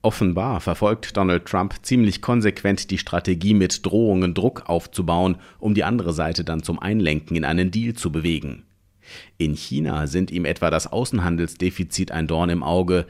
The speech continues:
der aus seiner Sicht unzureichende Schutz geistigen Eigentums und die staatlich gelenkte Wirtschaft. Als Antwort auf die U-S-Strafzölle gegen China treten in China heute Strafzölle auf amerikanische Waren im Volumen von sechzig Milliarden Dollar in Kraft. Peking hat heute auch angekündigt,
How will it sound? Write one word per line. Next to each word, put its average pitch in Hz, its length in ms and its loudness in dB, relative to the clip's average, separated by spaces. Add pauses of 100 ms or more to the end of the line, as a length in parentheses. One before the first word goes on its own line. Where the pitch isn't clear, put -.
(260)
der - 140 -4
aus - 140 -6
seiner 82 260 0
Sicht 80 260 -6
unzureichende 80 680 0
Schutz - 420 -6
geistigen 80 480 -2
Eigentums 104 600 0
und 104 280 -4
die 95 100 -2
staatlich - 480 -4
gelenkte 85 380 0
Wirtschaft. - 560 -4 (500)
Als - 180 -4
Antwort - 360 -2
auf - 100 -12
die 80 120 -4
U-S-Strafzölle 82 920 0
gegen 80 240 0
China 101 480 2 (240)
treten 117 280 2
in 87 100 2
China 101 340 2
heute 87 240 0
Strafzölle 82 640 0
auf 85 100 0
amerikanische 90 720 -2
Waren 82 380 0
im 80 180 -2
Volumen 95 380 2
von 85 240 -2
sechzig 90 360 -4
Milliarden 82 400 0
Dollar 101 280 0
in 71 80 -4
Kraft. - 420 -8 (760)
Peking 117 380 0
hat 73 120 -6
heute 78 260 -2
auch - 180 -2
angekündigt, 95 680 2